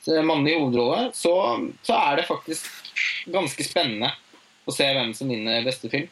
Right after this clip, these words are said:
Men, eh, men, eh, men uansett, jeg, jeg er helt enig med deg, Karsten. Jeg synes også han bærer bø-, altså, det å, det å måtte spille i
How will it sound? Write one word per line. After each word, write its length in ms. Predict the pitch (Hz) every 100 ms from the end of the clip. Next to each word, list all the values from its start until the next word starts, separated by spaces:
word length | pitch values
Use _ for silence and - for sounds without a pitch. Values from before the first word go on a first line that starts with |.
| - _ _ 135
Men, 220 | 143 139
eh, 520 | 139 139 139 139 139 139 143 _ - - _ _ -
men, 200 | 175 175
eh, 160 | 170 170 175
men 160 | 180
uansett, 320 | 165 165 190
jeg, 240 | 175 170 170
jeg 60 | 185
er 120 | 190
helt 180 | 170 165
enig 220 | 165 123
med 60 | 135
deg, 180 | 113 120
Karsten. 280 | - 175
Jeg 220 | 156 151 151
synes 200 | 160 151
også 180 | - 160 123
han 320 | 123 135 156 156 - _ _ _ _ - - - _ _ _ - _ _ _ _ 123 113 - _ _ _ _ -
bærer 480 | 117 110 104 131 139
bø-, 240 | 117 107
altså, 240 | 147 165 160 135
det 240 | 143 147 147
å, 180 | 143 127 - -
det 160 | 156
å 60 | 156
måtte 320 | 165 - 160 170 170 -
spille 640 | - - 185 123 113 139 151 143
i 160 | 156